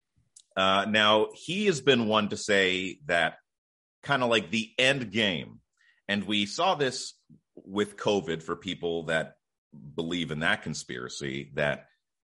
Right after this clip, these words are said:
covid was a tool of control to basically gain control of the world, a new world order,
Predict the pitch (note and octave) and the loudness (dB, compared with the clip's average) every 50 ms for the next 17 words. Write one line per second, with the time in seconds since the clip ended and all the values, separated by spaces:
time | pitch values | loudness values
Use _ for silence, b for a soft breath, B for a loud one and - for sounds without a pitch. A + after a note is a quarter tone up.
0 | _ _ _ _ _ _ - - C#3+ B2+ B2 A#2+ B2 A#2+ A2+ G2+ G#2+ G#2 G2+ F#2 | _ _ _ _ _ _ -2 2 2 4 4 4 2 2 2 4 4 4 4 2
1 | - - E2 E2 - - - D3 C#3 C3+ C#3 B2+ C3 - G2+ G2+ - - G#2+ G2+ | -2 -6 -8 -8 -6 -4 -2 0 2 4 4 4 2 0 -4 -2 -2 0 2 4
2 | G2 F#2 F2+ F2+ F2+ F2 - - - E2+ D#2+ D#2+ D#2 D#2 D#2 D#2 D2 D2 D2 D2 | 4 4 4 2 0 -2 -6 -6 -4 -2 -2 0 0 0 -2 -2 -2 -2 -4 -4
3 | D2 - _ _ _ _ _ _ - F#2 F#2 F#2+ F#2 - - - F2 F2 E2+ E2 | -8 -12 _ _ _ _ _ _ -2 0 0 0 0 -2 -2 0 0 0 0 0
4 | - - _ - F2+ D#2+ B2 C#3+ F3+ G3 E3 - G#2+ F2+ - - E2+ D#2 D2 D2 | -4 -12 _ -12 -4 2 4 4 4 4 4 2 0 0 0 0 0 2 2 4
5 | D2 D2 C#2+ C#2+ - - - G#2 G#2+ G#2 G2+ F2+ D#2 D2 D#2+ F#2 E2 D#2+ D2 B1 | 2 2 0 -2 -4 -2 2 2 2 2 0 -2 -6 -8 -8 -6 -6 -4 -6 -6
6 | A#1+ A#1+ B1 D2+ F2+ G2+ A2+ A2+ G2+ G2 G2 F#2 F2+ F2 D#2 C#2 C#2 B1+ B1+ C2 | -6 -6 -4 -2 0 2 2 2 2 2 4 4 2 2 0 -2 -2 -2 -4 -6
7 | B1+ | -6